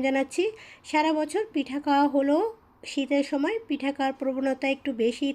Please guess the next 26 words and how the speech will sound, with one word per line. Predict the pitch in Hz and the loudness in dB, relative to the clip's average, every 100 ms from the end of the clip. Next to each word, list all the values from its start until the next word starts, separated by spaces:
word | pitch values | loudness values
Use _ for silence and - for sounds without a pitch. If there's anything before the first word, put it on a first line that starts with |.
| 262 | -4
থাকে, | 262 330 453 - - - _ | -4 -2 -4 -6 -20 -20 _
তাই | 302 311 269 | 0 0 2
আমি | 277 277 | -2 0
চারটি | 247 240 254 226 | -4 -4 -8 -4
ভিন্ন | 262 277 277 | -2 0 -2
স্বাদের | 269 262 262 | -2 -2 -4
পিঠার | 233 262 247 | -4 -4 -2
রেসিপি | 240 269 320 320 - 220 | -4 -4 -6 -8 -8 -10
একই | 220 262 | -6 -4
ভিডিওতে | 254 262 262 262 269 - | -4 -2 -2 -2 -4 -6
আপনাদের | 214 247 240 247 | -8 -4 -2 0
জন্য | 262 254 254 | 0 -2 -4
তুলে | 247 247 | -4 -2
ধরেছি। | 247 254 247 339 - 254 | 2 0 0 -4 -4 -10
আশা | 262 | -8
করছি | 294 294 - | -6 -6 -2
রেসিপিগুলো | 247 233 277 254 247 269 381 269 | 0 0 -4 -6 -2 -2 -2 -4
ভালো | 226 208 190 | -4 -2 -4
লাগবে। | 180 196 196 - - - - - | -6 -8 -10 -12 -20 -20 -20 -4
প্রথমে | 311 311 311 294 | -4 0 0 2
আমি | 302 302 | 0 0
তৈরি | 262 277 294 | 0 0 0
করে | 285 285 | 0 2
দেখাবো | 269 277 262 427 - - 247 | 0 -2 -4 -6 -8 -6 -2
নোয়াখালীর | 247 247 269 269 262 - - - _ - | -2 -2 0 0 -2 -10 -20 -20 _ -6
বিখ্যাত | 254 262 247 285 | -6 -4 -4 -2